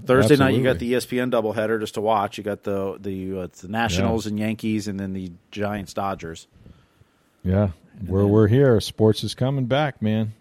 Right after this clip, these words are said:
Speaker 2: It's gonna be great.
Speaker 1: The N B A is in the bubble. They're getting ready as well. And
Speaker 2: Mm-hmm.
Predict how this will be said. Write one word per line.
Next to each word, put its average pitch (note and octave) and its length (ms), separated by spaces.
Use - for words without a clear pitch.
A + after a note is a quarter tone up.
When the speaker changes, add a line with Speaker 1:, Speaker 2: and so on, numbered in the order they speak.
Speaker 2:
It's - 120
gonna G#2+ 160
be A2 120
great. A2 280
Speaker 1:
The G#2 60
N A#2+ 100
B A2+ 140
A A#2 180
is A#2 120
in A#2+ 100
the A#2 80
bubble. A#2 320
They're A2+ 140
getting A2+ 240
ready A2+ 240
as G#2 120
well. A2+ 320
And F2+ 240
Speaker 2:
Mm-hmm. F2 360